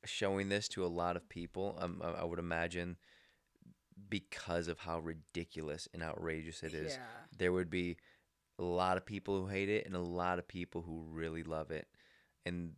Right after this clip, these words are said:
Speaker 1: just the fact that I think there would be a lot of joy brought to the table from this film because of how ridiculously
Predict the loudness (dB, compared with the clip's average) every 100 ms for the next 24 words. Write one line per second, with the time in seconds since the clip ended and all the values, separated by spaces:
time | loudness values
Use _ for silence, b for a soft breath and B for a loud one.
0 | -14 -4 -4 -2 -4 -6 0 0 2 -2
1 | -2 -4 0 0 0 0 0 0 0 0
2 | -4 -8 -2 2 4 4 2 4 2 -2
3 | _ b b b _ -8 -6 0 0 0
4 | -4 -2 0 2 0 -2 0 0 0 -2
5 | -6 -10 -4 -2 0 0 2 2 2 -2
6 | B B B -8 -8 -2 -2 2 0 0
7 | -4 -10